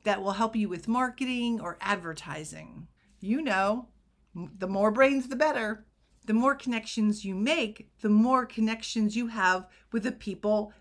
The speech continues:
that they know, that you don't know yet. Other readers, other authors.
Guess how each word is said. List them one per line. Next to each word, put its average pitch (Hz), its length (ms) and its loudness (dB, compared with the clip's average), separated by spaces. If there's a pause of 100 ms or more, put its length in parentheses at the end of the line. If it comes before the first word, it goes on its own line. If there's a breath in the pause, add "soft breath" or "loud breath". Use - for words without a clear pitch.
that 220 240 2 (180)
they 339 360 0
know, - 500 -6 (600)
that 277 160 2
you 359 200 4
don't 427 320 4
know 202 560 -2 (460)
yet. 170 540 -6 (280)
Other 196 300 0
readers, 208 640 -4 (260)
other 190 320 -2
authors. 339 800 0